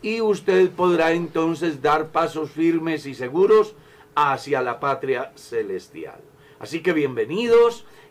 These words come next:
y bienvenida a la mesa de trabajo, como siempre, un equipo muy importante que ahí están de manera incondicional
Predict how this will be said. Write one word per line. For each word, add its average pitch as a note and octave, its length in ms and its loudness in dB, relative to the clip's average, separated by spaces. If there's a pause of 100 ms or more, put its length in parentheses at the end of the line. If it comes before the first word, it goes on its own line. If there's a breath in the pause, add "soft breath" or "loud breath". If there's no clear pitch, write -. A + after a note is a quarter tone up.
y C3+ 100 -10
bienvenida C3 460 -6
a C3 40 -6
la A2+ 80 -6
mesa C#3+ 320 -6
de A#2 120 -4
trabajo, B2 520 -2
como G#2 240 -8
siempre, D#3 540 0
un C3 340 -6
equipo C3+ 560 -8
muy C3+ 320 -8
importante D3+ 1160 -6 (440 loud breath)
que E3 100 -8
ahí F#3 140 -2
están D3 560 -8 (640)
de A2+ 100 -6
manera D#3 320 -2
incondicional G#2+ 920 -10